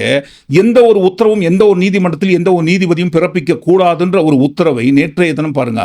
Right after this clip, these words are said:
சுப்ரீம் கோர்ட் கொடுத்துட்டாங்க. ஆனால் அதே நேரத்துல அதே இடத்துல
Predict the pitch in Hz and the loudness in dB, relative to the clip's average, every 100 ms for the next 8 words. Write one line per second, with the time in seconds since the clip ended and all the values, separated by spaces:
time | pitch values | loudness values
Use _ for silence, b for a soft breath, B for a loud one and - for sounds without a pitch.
0 | 92 107 123 b b b - - - 220 | -4 -4 -6 b b b -6 -4 -2 -2
1 | 175 165 147 151 143 131 87 - b b | -2 -4 -4 -4 -2 -4 -4 -12 b b
2 | 147 165 190 143 175 208 196 180 180 147 | -2 0 0 0 0 0 0 -2 -2 -2
3 | 120 143 160 151 156 139 | 0 0 0 -2 -2 -4